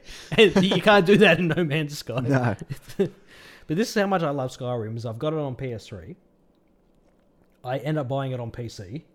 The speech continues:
Speaker 1: 'cause I wanted to play around with all the mods.
Speaker 2: Yeah.
Speaker 1: And I have pre-ordered it for the P S four.
Speaker 2: Nice, nice. Yeah,
Speaker 1: It
Speaker 2: fuck yeah.
Speaker 1: It's probably, as, as far as modern games go,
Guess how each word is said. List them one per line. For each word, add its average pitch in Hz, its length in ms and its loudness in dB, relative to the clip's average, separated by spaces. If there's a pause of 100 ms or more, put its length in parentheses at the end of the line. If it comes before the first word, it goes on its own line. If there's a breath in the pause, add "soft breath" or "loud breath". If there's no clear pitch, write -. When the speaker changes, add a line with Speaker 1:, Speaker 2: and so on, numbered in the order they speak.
(120)
Speaker 1:
'cause 127 160 -6
I 123 80 -6
wanted 117 200 -10
to 101 60 -14
play 123 160 -8
around 113 300 -8
with 107 100 -10
all 107 100 -10
the 104 80 -14
mods. 98 420 -16 (420 soft breath)
Speaker 2:
Yeah. 110 220 2 (160)
Speaker 1:
And 131 320 -6 (100)
I 127 140 -6
have 131 240 -6
pre-ordered 139 560 -4
it 123 80 -12
for 117 100 -14
the 110 80 -10
P 113 140 -10
S 101 120 -12
four. - 180 -20 (500)
Speaker 2:
Nice, 95 640 -4
nice. 95 500 -8 (1300 loud breath)
Yeah, 92 180 -4
Speaker 1:
It 82 80 -10
Speaker 2:
fuck - 280 -12
yeah. 80 180 -8 (100)
Speaker 1:
It's 190 180 0
probably, 196 380 -4
as, - 240 -12
as - 160 -8
far 190 200 0
as 151 120 -2
modern 165 420 -4
games 175 280 -8
go, 220 260 -8